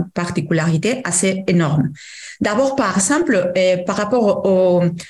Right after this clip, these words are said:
au marché, euh, des, basé, enfin,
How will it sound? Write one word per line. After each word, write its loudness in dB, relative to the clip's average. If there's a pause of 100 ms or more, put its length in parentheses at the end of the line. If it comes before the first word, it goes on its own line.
(240)
au 2
marché, 2
euh, 2
des, 2 (180)
basé, 0
enfin, 0